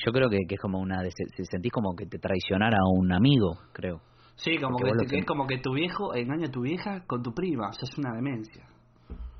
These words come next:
Speaker 1: ¿Te pasó?
Speaker 2: Sí.
Speaker 1: Para ahí.
Speaker 2: Nefastos Podcast. Gracias por escuchar. Episodio veintiocho. Nos ponemos los anteojos, terminamos.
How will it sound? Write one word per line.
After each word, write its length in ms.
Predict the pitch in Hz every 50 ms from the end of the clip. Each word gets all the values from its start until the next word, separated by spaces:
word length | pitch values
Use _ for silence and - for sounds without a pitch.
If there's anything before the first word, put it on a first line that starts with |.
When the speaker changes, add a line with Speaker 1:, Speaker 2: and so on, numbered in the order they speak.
| - - - - - - - - - - - - - - - -
Speaker 1:
¿Te 80 | - 90
pasó? 340 | 85 - - 98 104 131 - - _ _ _ _ _ _
Speaker 2:
Sí. 160 | - - 135 123 - - - _ _ _ _ _ _ - _ _ _ _ _ _ _ _ _ -
Speaker 1:
Para 140 | 85 85 85
ahí. 140 | 85 82 - _ _ _ _ _ _ -
Speaker 2:
Nefastos 340 | 127 - 127 127 123 123 -
Podcast. 400 | 123 113 110 104 101 92 - - - - _ -
Gracias 260 | 120 113 - 120 110
por 100 | 120 113
escuchar. 480 | 110 110 120 113 - 135 135 143 147 - - - - - - - - - - - - - _ _ _ _ -
Episodio 420 | - 110 113 113 - 123 123 120
veintiocho. 600 | 117 117 117 113 135 135 131 - 131 120 113 - - _ _ _ _ - - -
Nos 100 | 113 -
ponemos 280 | - 113 120 120 120
los 140 | 117 113 -
anteojos, 400 | 117 113 123 135 127 127 127 113
terminamos. 600 | 117 113 113 117 120 131 131 131 127 123 123 -